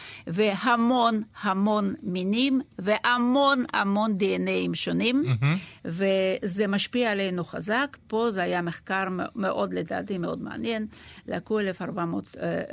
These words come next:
Speaker 1: אה, אה, לקחו בסביבות מכמה מחק-, מכמה מחקרים, אה, כמה אלפי אנשים בריאים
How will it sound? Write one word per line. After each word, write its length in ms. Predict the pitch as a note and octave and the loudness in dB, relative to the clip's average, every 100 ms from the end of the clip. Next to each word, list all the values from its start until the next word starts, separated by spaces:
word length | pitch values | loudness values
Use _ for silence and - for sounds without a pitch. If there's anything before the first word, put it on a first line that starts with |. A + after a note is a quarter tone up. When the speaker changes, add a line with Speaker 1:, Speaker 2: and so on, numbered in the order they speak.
| - - | -4 -2
Speaker 1:
אה, 120 | F3+ - | -4 -2
אה, 80 | F#3 | -2
לקחו 340 | F#3 F#3+ - | -2 -4 -4
בסביבות 720 | G#3 G3 - F3+ E3+ F#3+ F#3+ - F3 | -4 -4 -4 -4 0 -2 -2 -4 -6
מכמה 460 | G3 G3 G#3+ A3 | -4 -2 0 0
מחק-, 260 | F#3+ F#3+ - F3 - | -2 -4 -4 -4 -2
מכמה 460 | F#3 - A3 A3+ | -4 -2 -2 0
מחקרים, 600 | G3+ F3 - F3 F#3+ F#3 F3+ - - - | -2 -6 -6 -4 -2 -2 -6 -14 -20 -6
אה, 60 | E3+ E3+ F3 F#3 - | -2 0 0 -2 -2
כמה 260 | A#3 A#3 | -2 0
אלפי 320 | G3+ F#3 G#3 F#3 | 0 -2 -2 0
אנשים 540 | E3+ - A#3+ A#3+ B3+ - - - - | -2 -2 0 0 -2 -4 -14 -16 -6
בריאים 600 | F#3+ F#3 - A#3 B3 C4+ | -2 0 0 0 2 2